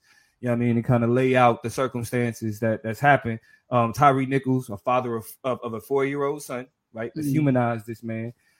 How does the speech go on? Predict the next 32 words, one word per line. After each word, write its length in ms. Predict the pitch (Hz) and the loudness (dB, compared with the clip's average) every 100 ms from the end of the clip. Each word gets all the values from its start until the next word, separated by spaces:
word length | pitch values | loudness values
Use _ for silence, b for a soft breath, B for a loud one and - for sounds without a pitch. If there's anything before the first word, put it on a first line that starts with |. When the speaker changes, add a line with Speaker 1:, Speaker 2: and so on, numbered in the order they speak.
| _ _ | _ _
Speaker 1:
Um, 280 | 131 120 117 | 4 4 4
father 280 | 143 147 156 | 6 8 8
of 80 | |
a 60 | 143 | 4
four-year-old 640 | 156 151 147 147 143 135 | 0 0 2 0 -2 -4
son, 440 | - 143 143 143 143 _ _ | -8 -10 -8 -10 -14 _ _
was 120 | 113 113 | -12 -4
known, 500 | 131 151 147 147 139 - _ _ | 2 2 2 -2 -10 -18 _ _
uh, 160 | 135 120 | -2 -2
to 120 | 127 | -4
his 180 | 117 - | -6 -6
family 500 | 151 151 147 147 131 | -4 -2 -2 0 0
as, 140 | 113 120 | -2 -6
as 140 | 113 | -10
an 80 | 113 | -6
avid 340 | 110 147 147 139 | -2 0 0 -4
skateboarder 720 | - 147 135 143 135 139 135 b _ 143 | 2 2 2 0 0 0 -6 b _ -10
and 200 | 151 139 | -8 -8
a 40 | |
nature 440 | 131 156 160 147 | -6 -4 -4 -8
photographer. 640 | 135 131 131 120 104 - - - _ _ | -10 -6 0 0 -2 -10 -20 -20 _ _
He 80 | 120 | -6
was 140 | 113 | -6
from 100 | - 101 | -8 -6
Sacramento, 640 | 143 151 151 143 143 135 | 0 0 0 0 0 0
California. 800 | 135 110 104 151 156 147 143 135 _ _ - | 0 -2 -4 -4 -4 -4 -4 -6 _ _ -2
Uh, 60 | 139 | 0
Speaker 2:
Mm-hmm. 120 | 127 | 0
Speaker 1:
he 120 | 123 | -2
moved 400 | 117 147 143 - | -2 -2 -2 -4
to 100 | 117 | -6
Memphis, 680 | 123 165 165 143 135 - | -4 -4 -2 -2 -2 -4